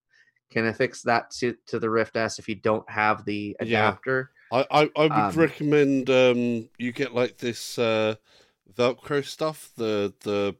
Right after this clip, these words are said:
Speaker 2: um, M three stuff with the, the removable sticky.
Speaker 1: Yeah.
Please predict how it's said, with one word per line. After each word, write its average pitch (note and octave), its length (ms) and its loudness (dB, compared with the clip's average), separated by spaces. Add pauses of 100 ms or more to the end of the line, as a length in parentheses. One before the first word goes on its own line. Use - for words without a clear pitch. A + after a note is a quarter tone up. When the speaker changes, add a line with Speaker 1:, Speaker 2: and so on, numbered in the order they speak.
(160)
Speaker 2:
um, G2+ 540 -2 (1700)
M B2+ 200 0
three C3 360 -4
stuff - 600 -6 (480)
with A2 260 -6
the, G2+ 400 0
the G#2 100 -10
removable G#2+ 580 -4
sticky. C3+ 540 -8 (760)
Speaker 1:
Yeah. G2 380 -10